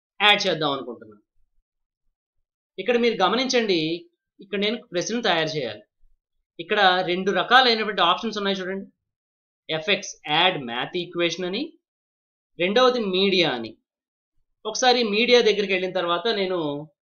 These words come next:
math దగ్గరికి వెళ్తాను. ఇప్పుడు మీరు ఒక ఇమేజ్ని ఇందులో పెట్టదలుచుకున్నారు,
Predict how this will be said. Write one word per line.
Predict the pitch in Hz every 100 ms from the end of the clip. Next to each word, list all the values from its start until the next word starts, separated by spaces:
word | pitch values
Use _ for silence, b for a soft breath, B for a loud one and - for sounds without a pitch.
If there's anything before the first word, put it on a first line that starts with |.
| _ -
math | 160 170 151
దగ్గరికి | 147 185 180
వెళ్తాను. | 131 110 110 _ _ _ _ _ 190
ఇప్పుడు | 208
మీరు | 214 208 202 175 175 196 _ _ -
ఒక | 202 -
ఇమేజ్ని | 220 247 285 190 151 107 _ _ _ _ _ -
ఇందులో | 165 196 220
పెట్టదలుచుకున్నారు, | 202 156 160 156 - 131 113